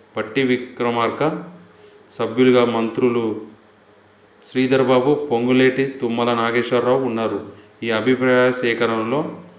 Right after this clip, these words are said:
జిల్లా మంత్రులతో పాటు ఇన్ఛార్జి మంత్రులు కూడా పాల్గొంటారు.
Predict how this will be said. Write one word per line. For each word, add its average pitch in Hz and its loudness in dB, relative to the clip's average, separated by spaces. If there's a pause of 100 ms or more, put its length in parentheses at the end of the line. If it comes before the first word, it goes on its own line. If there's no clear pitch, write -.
(280)
జిల్లా 120 2
మంత్రులతో 123 0
పాటు 117 0
ఇన్ఛార్జి 120 0
మంత్రులు 113 -4
కూడా 117 -4
పాల్గొంటారు. 107 -4